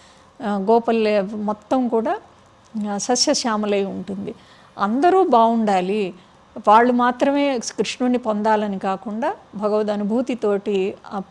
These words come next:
వీళ్ళని ఎవరైతే, ఆ, శ్రీకృష్ణుని చేరద్దని చెప్పినటువంటి పెద్దలను కూడా సంతోషంగా ఉండాలని కోరుకోవడం ఈ గోపికల యొక్క నిస్వార్థమైన భక్తికి తార్కాణం.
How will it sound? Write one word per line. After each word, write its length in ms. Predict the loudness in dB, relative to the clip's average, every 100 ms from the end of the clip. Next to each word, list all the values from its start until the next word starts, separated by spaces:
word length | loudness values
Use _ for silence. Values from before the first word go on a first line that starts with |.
| -8
వీళ్ళని 520 | 0 2 2 0 0
ఎవరైతే, 680 | 0 4 2 2 4 4 4 -6 -20 -16 -6
ఆ, 240 | -4 -2
శ్రీకృష్ణుని 640 | -4 -4 -4 -2 -4 -2 -2 2
చేరద్దని 800 | 4 4 2 0 0 0 -2 -4
చెప్పినటువంటి 760 | -2 -2 -2 -4 -2 -2 -4
పెద్దలను 640 | -2 0 4 6 6 4 2
కూడా 260 | 0 2
సంతోషంగా 720 | 0 -2 -2 0 -2 -2 -6
ఉండాలని 540 | -6 -4 -4 -4 -4 -6
కోరుకోవడం 640 | -2 -2 -2 -2 -4 -4 -8 -16 -20 -8
ఈ 60 | -4
గోపికల 540 | 2 2 0 -2 -2
యొక్క 600 | 0 -2 -4 -4 -2 -2 -6 -16 _ -8
నిస్వార్థమైన 720 | -6 -4 2 4 4 0 -2 -4
భక్తికి 520 | -6 -6 -6 -6 -6
తార్కాణం. 600 | -6 -6 -6 -8 -8